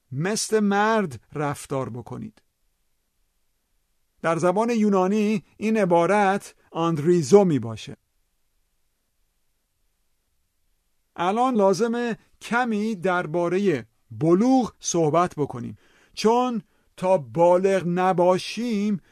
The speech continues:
شجاع نخواهیم بود. پولس بارها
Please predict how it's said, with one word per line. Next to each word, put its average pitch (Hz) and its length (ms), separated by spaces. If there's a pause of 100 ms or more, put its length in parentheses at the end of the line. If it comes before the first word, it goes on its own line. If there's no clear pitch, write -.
(140)
شجاع 165 760
نخواهیم 127 760
بود. - 260 (1900)
پولس 147 680 (120)
بارها 135 640